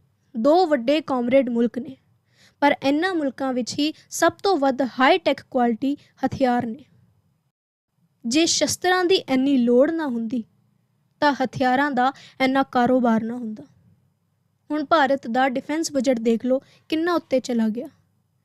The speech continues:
ਕਿਉਂ? ਕਿਉਂਕਿ ਇਹ ਸਾਡੀ ਹੀ ਸੇਫਟੀ ਦੇ ਲਈ ਹੈ। ਪਰ ਸ਼ਸਤਰਾਂ ਨੂੰ ਰੱਖਣਾ ਵੀ ਇੱਕ ਜ਼ਿੰਮੇਵਾਰੀ ਵਾਲਾ ਕੰਮ ਹੁੰਦਾ ਹੈ। ਸ਼ਸਤਰਾਂ ਦੀ ਵਰਤੋਂ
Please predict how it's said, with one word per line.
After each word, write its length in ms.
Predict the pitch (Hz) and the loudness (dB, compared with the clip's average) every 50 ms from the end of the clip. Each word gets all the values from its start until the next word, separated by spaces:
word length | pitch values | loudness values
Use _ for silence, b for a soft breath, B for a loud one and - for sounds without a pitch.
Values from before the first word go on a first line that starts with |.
| _ _ _ - | _ _ _ -2
ਕਿਉਂ? 220 | - 185 311 349 - _ _ _ _ _ _ _ _ _ _ _ _ _ _ _ _ _ - | -2 0 0 -2 -6 _ _ _ _ _ _ _ _ _ _ _ _ _ _ _ _ _ -2
ਕਿਉਂਕਿ 320 | 311 294 277 247 - 330 | -2 -2 -2 0 0 0
ਇਹ 280 | 320 269 269 302 349 b b b b | 4 4 4 4 2 b b b b
ਸਾਡੀ 460 | - - 285 262 254 226 240 302 339 | -8 -2 0 0 0 2 2 2 2
ਹੀ 120 | 330 370 381 | 4 2 0
ਸੇਫਟੀ 480 | - - 294 269 262 - - - 262 | 0 -2 -2 -2 -2 -4 -6 -6 -2
ਦੇ 120 | 220 254 240 | 0 0 0
ਲਈ 280 | 220 220 208 214 247 | 2 2 0 -2 -4
ਹੈ। 80 | 311 - _ _ _ _ _ _ _ _ _ _ _ _ _ _ _ _ _ _ _ _ _ _ _ _ _ - | -10 -16 _ _ _ _ _ _ _ _ _ _ _ _ _ _ _ _ _ _ _ _ _ _ _ _ _ 0
ਪਰ 120 | 311 311 | 0 0
ਸ਼ਸਤਰਾਂ 640 | 302 - - 294 277 - - - 359 359 370 370 370 | 0 0 -2 -2 -4 -4 -6 -4 -2 0 0 -2 -2
ਨੂੰ 220 | 320 339 349 311 269 | -4 -6 -6 -4 -6
ਰੱਖਣਾ 460 | 254 - - - 302 302 320 320 294 | -6 -8 -8 -10 -8 -6 -4 -4 -4
ਵੀ 260 | 240 269 277 320 330 b b b b b | -4 -2 -2 -4 -4 b b b b b
ਇੱਕ 200 | 269 - - 311 | -10 -4 -4 -4
ਜ਼ਿੰਮੇਵਾਰੀ 600 | 254 247 269 277 294 311 320 320 302 285 277 262 | -2 0 0 -2 0 -2 0 0 2 2 2 2
ਵਾਲਾ 200 | 254 247 240 233 | 0 0 -2 -2
ਕੰਮ 260 | - - 226 214 214 | -2 -2 -2 -2 -2
ਹੁੰਦਾ 280 | 196 220 294 285 302 285 | -4 -6 -10 -14 -18 -20
ਹੈ। 160 | _ _ _ _ _ _ _ _ _ _ _ _ _ _ _ _ _ _ | _ _ _ _ _ _ _ _ _ _ _ _ _ _ _ _ _ _
ਸ਼ਸਤਰਾਂ 580 | - - - 285 262 - - - 294 294 302 294 | -8 -2 -2 -2 -2 -2 -4 -2 -2 -2 -2 -2
ਦੀ 160 | 262 302 277 | -2 -2 -2
ਵਰਤੋਂ 440 | 240 240 226 - _ - 294 302 | -2 -2 -4 -4 _ -6 -8 -8